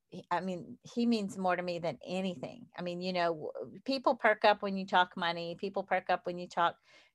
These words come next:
job, career, but, but your child, I mean, I, I'm one of those moms. I'm pr-, he would probably call me, not a copter mom, but a mama bear, perhaps. Um, but, but I, I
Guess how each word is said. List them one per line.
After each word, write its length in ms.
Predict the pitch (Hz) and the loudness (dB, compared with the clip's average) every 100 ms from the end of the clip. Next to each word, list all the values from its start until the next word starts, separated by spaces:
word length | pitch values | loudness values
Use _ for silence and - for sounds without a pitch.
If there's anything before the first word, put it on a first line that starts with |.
| _ | _
job, 380 | 196 180 175 175 | 6 8 8 6
career, 440 | - 175 175 180 175 | 0 0 4 4 2
but, 180 | 175 - - _ - | -2 -6 -20 _ 2
but 180 | 185 - _ _ - | 2 0 _ _ -2
your 160 | 180 | -2
child, 920 | 175 - 190 175 202 226 269 269 247 - | -2 -2 6 8 8 8 8 6 4 0
I 100 | 214 | -2
mean, 380 | 202 196 190 - | 0 -2 -2 -6
I, 460 | - 82 - - 208 | -8 -8 -4 2 4
I'm 120 | 226 | 4
one 180 | 214 202 | 2 2
of 80 | 185 | 4
those 320 | 185 190 180 | 6 6 2
moms. 540 | 160 131 90 120 - 233 240 | -4 -4 -6 -12 -16 -16 -8
I'm 140 | 180 165 | -8 -8
pr-, 140 | - | -10
he 160 | 190 214 | -2 0
would 180 | 196 196 | 0 2
probably 300 | 196 180 180 | 2 4 0
call 280 | - 180 175 | 0 0 0
me, 340 | 175 175 175 _ _ _ _ | -4 -6 -8 _ _ _ _
not 220 | 330 370 | 6 8
a 40 | 240 | 6
copter 440 | - 185 196 185 | 8 8 8 0
mom, 260 | 170 160 165 | -2 -2 2
but 140 | 170 | 2
a 40 | 165 | 2
mama 340 | 175 175 170 | 2 2 0
bear, 440 | 160 156 151 151 - | 2 4 4 2 0
perhaps. 640 | 156 151 131 - - - - | 0 2 2 -2 -16 -12 -6
Um, 360 | 175 147 127 - _ - _ _ | -4 -4 -10 -16 _ -20 _ _
but, 220 | 190 175 - - | 4 4 2 -10
but 240 | 180 175 - | 0 2 6
I, 280 | 196 226 - | 10 10 10
I 160 | 196 | 8